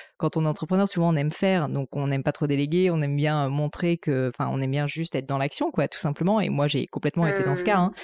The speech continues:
Speaker 1: Mais en réalité, si tu veux vraiment, euh, bah, une fois de plus, donner, euh, de l'ambition à ton projet, euh,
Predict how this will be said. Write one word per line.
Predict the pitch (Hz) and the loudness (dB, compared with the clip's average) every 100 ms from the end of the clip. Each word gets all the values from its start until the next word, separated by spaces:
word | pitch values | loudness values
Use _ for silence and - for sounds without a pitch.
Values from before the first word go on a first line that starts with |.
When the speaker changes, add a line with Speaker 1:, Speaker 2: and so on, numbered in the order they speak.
| - - 139 | -16 -10 -2
Speaker 1:
Mais | 147 - | -2 2
en | 156 | 2
réalité, | 160 156 160 214 | 4 2 2 0
si | 208 170 | 0 -2
tu | - | -2
veux | 165 175 | 0 2
vraiment, | 160 165 175 185 165 | 4 4 4 4 2
euh, | - | -2
bah, | 131 127 | -2 -2
une | 135 | -2
fois | 156 | -2
de | |
plus, | - 170 | 0 2
donner, | 147 151 156 | 2 2 2
euh, | 135 123 165 | 2 0 -2
de | 143 | 0
l'ambition | 156 151 147 151 175 | 2 2 0 0 0
à | 156 | 0
ton | - | -2
projet, | 143 - 151 185 214 - - - | -4 0 2 2 0 -6 -18 -4
euh, | 147 139 | 0 2